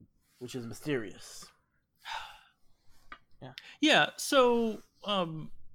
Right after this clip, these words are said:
Speaker 2: I mean, you know, he, he confronts her about that whole thing, right? "Hey, nothing's been stolen. That baseball bat over there is, I think he said, se-, worth seven grand.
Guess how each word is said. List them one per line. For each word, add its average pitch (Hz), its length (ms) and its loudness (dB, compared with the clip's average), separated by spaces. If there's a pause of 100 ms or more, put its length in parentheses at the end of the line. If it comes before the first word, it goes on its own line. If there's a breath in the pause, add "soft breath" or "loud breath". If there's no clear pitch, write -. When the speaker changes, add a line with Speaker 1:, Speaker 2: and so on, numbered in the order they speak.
(640)
Speaker 2:
I 202 60 4
mean, 208 200 4
you 190 100 6
know, 180 40 6
he, 214 220 4
he 220 160 4
confronts 214 420 0
her 156 140 4
about 120 280 2
that 120 140 0
whole 117 220 -8
thing, 127 260 -6
right? 151 220 2
"Hey, 190 180 2
nothing's 127 360 -2
been 95 260 -18 (400 soft breath)
stolen. 220 720 2 (180 loud breath)
That 120 220 -2
baseball 180 340 2
bat 165 220 2
over 160 180 0
there 160 240 2
is, 127 160 -2
I 123 80 -8
think 135 160 -6
he 131 80 0
said, 123 220 -8
se-, - 180 -2
worth 131 220 -2
seven 120 400 -2
grand. 143 580 2